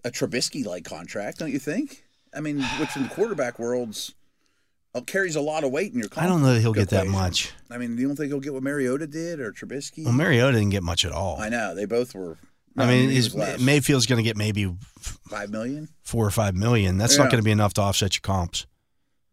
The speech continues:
Speaker 1: I mean, it helps your comp equation, though.
Speaker 2: Mm, not really. Those
Speaker 1: I
Speaker 2: low
Speaker 1: think
Speaker 2: ends, 'cause there's only thirty-two comp picks given
Speaker 1: Right.
Speaker 2: out.
Speaker 1: Right, right.
Speaker 2: So if it doesn't fa-, if it doesn't reach that level, it doesn't help you.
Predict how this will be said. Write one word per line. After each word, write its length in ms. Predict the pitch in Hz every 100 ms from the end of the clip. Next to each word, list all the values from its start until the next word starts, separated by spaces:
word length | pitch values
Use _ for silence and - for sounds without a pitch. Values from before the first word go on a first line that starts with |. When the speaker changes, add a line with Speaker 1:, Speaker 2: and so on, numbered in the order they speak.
| _ _
Speaker 1:
I 40 | 135
mean, 120 | 107
it 60 |
helps 200 | 123 202
your 80 | -
comp 280 | - 85 80
equation, 480 | - 69 - - 65
though. 140 | -
Speaker 2:
Mm, 320 | 90 151 151
not 200 | 135 120
really. 360 | 92 90 87 92 - - -
Those 220 | 120 117
Speaker 1:
I 40 | 123
Speaker 2:
low 120 | 131
Speaker 1:
think 100 | 123
Speaker 2:
ends, 100 | 113
'cause 140 | 139
there's 120 | 131 180
only 140 | 185
thirty-two 380 | 175 147 131 131
comp 300 | 127 113 98
picks 320 | 85 - -
given 220 | - 143
Speaker 1:
Right. 60 | 117
Speaker 2:
out. 240 | 98 80 - _ -
Speaker 1:
Right, 160 | 113 110 110 101
right. 100 | 95
Speaker 2:
So 120 | 131
if 120 | 123
it 80 | 135
doesn't 320 | 160 147 143
fa-, 200 | - 139 143
if 120 | 123
it 60 | 127
doesn't 280 | 156 147
reach 280 | 131 135 -
that 220 | 131 120 113
level, 320 | 123 110 101
it 60 |
doesn't 220 | 98 98 90
help 220 | 95 -
you. 140 | 78